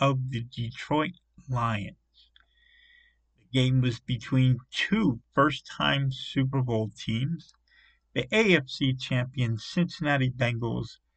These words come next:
and the N F C champion San Francisco forty-niners. If you're looking for the full story of this nineteen eighty-one season,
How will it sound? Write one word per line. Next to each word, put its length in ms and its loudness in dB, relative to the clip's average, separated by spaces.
and 180 0
the 100 -4
N 160 6
F 140 4
C 260 -6
champion 800 -4
San 380 0
Francisco 760 -4
forty-niners. 880 0
If 100 -8
you're 160 2
looking 320 2
for 240 2
the 140 -2
full 260 2
story 760 -2
of 220 -2
this 280 0
nineteen 420 0
eighty-one 600 0
season, 680 -4